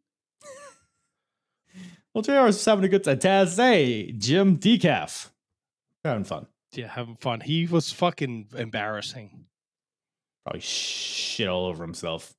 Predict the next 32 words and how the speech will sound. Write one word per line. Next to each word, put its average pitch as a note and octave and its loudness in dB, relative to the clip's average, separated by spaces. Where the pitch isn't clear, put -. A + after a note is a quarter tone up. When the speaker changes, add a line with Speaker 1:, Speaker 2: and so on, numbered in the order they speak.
Speaker 1:
watching F2+ -6
this, F#2 -8
huh? G2+ -6
Speaker 2:
At, - -20
at, A#2+ -18
at A2+ -20
this C3+ -8
point, F#3 -2
yes, G#2+ -8
maybe. A2 -16
Speaker 1:
I C3 -2
got B2+ 0
a - -2
question F#2+ -6
for - -12
you. - -12
Speaker 2:
Yo! A3 8
Speaker 1:
So, F#3 6
uh, D#3+ 4
on, B3+ 4
on B3+ 6
the E3+ 4
Shining G#2 0
Wizards, F#2 -2
you C3 0
recently C3+ 2
did G#2 0
a, F#2+ 2
uh, F2+ 0
a A#2 0
what D3 4
if, - 0